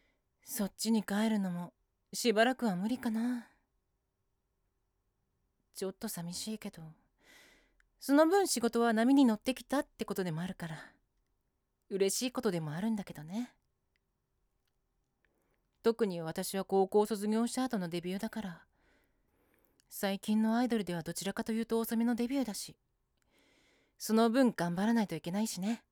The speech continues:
あ、あの番組見てくれたんだ。うん、そう。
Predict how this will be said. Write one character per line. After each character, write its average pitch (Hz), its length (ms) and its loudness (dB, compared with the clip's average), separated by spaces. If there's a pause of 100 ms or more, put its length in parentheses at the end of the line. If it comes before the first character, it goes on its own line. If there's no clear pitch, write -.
(1600)
あ、 240 140 -4 (920)
あ 277 100 6
の 311 100 12
番 330 180 12
組 359 200 6
見 320 120 6
て 480 100 12
く 339 80 4
れ 311 100 6
た 294 120 8
ん 269 60 6
だ。 220 240 4 (880)
う 240 80 6
ん、 254 300 2
そ 254 340 6
う。 - 80 2